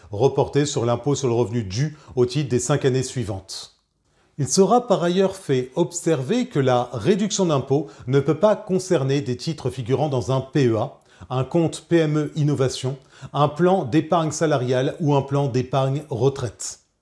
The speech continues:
La loi de finances pour deux mille vingt-quatre prévoit qu'en cas de souscription ou en numéraire au capital d'une P M E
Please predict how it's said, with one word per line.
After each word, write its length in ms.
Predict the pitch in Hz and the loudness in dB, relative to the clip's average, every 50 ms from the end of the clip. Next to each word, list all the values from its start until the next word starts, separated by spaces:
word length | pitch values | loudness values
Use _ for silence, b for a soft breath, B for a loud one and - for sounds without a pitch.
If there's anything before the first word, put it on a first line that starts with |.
| _ _ B B B B B B B B | _ _ B B B B B B B B
La 100 | 120 127 | 2 4
loi 200 | 139 180 240 262 | 6 6 4 4
de 80 | 214 202 | 4 0
finances 360 | - - 180 196 220 214 - | -2 0 0 0 0 -2 -2
pour 120 | - 139 | -2 -2
deux 80 | 123 151 | 0 0
mille 160 | 170 190 180 | 0 0 2
vingt-quatre 440 | 143 160 151 - - 180 202 196 - | 0 0 0 0 2 2 2 2 0
prévoit 380 | - - 165 147 131 180 185 | -2 -2 -2 0 2 2 2
qu'en 200 | 165 - 160 143 | 2 0 -2 -2
cas 140 | 139 - 170 | 0 0 0
de 140 | 139 135 135 | 2 0 -2
souscription 760 | - - 240 233 - - - 202 202 - 226 226 202 160 - | -2 -2 -4 -4 -4 -4 -4 -4 -2 -2 0 0 0 2 2
ou 120 | 160 147 | 2 2
en 80 | 143 147 | 2 2
numéraire 500 | 170 190 190 190 185 160 180 180 151 135 | 2 4 4 4 4 4 4 2 2 2
au 60 | 135 | 2
capital 420 | 135 160 139 156 147 - 170 151 | 2 2 0 0 0 2 2 0
d'une 160 | 120 123 135 131 | 2 0 -4 -2
P 200 | - - 160 151 | 0 0 2 2
M 140 | 147 147 | 2 2
E 140 | 151 151 151 | 2 0 0